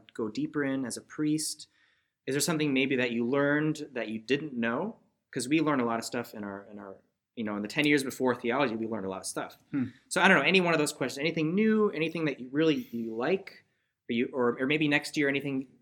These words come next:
Speaker 1: in your third year, something that you're really looking forward to studying? I don't know.
Speaker 2: Ah, good question. Uh, so what's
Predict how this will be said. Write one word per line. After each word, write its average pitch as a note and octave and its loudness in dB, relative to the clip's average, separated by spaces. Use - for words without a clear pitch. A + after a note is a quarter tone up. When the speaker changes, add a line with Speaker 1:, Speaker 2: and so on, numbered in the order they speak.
Speaker 1:
in B2 -2
your A#2 -2
third C#3+ 0
year, C3+ 0
something B2+ -4
that A2+ -6
you're A2 -8
really G#2+ -10
looking A#2+ -10
forward A2+ -6
to - -8
studying? A#2 -6
I B2+ -2
don't C3 2
know. G#2 -8
Speaker 2:
Ah, G#3+ 2
good D3+ -2
question. E3 -2
Uh, B2 6
so - -2
what's D#3 2